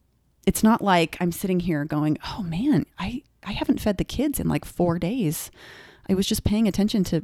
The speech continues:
other things, I guess," right? We don't just, j-, just forget and prioritize other things. Like, the things that are part of who we are, we prioritize, even when it's hard. So for me, that's parenthood. Being a mom, it's hard, and I do it every single day because it is,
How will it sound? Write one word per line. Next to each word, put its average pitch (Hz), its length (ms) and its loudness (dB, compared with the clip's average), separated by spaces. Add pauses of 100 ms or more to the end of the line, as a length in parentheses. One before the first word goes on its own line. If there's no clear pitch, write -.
other 165 220 0
things, 170 500 -2
I 160 80 -2
guess," - 500 -6
right? 175 220 6
We 214 80 8
don't 233 240 8
just, 240 260 2 (540)
j-, - 100 -14 (200)
just - 260 -2
forget 180 420 2
and 160 140 0
prioritize 175 480 0
other 139 160 0
things. 175 380 2
Like, 147 160 -4 (200)
the - 300 -6
things 277 300 6
that - 160 0
are 175 160 2
part 202 200 -2
of 185 100 0
who 196 140 0
we 185 220 0
are, 156 420 4
we 214 120 0
prioritize, 233 640 0
even 262 240 8
when 247 140 6
it's - 120 -2
hard. 226 420 0 (680)
So - 140 2
for 202 120 4
me, 208 460 4 (140)
that's - 180 -2
parenthood. 190 560 2
Being 247 220 6
a 220 40 6
mom, 190 500 2 (260)
it's 240 180 0
hard, 220 320 2
and 190 140 0
I 247 60 0
do 277 140 2
it - 140 -4
every 208 220 0
single 208 260 4
day 170 160 2
because 160 340 -2
it 185 140 -2
is, 170 240 -2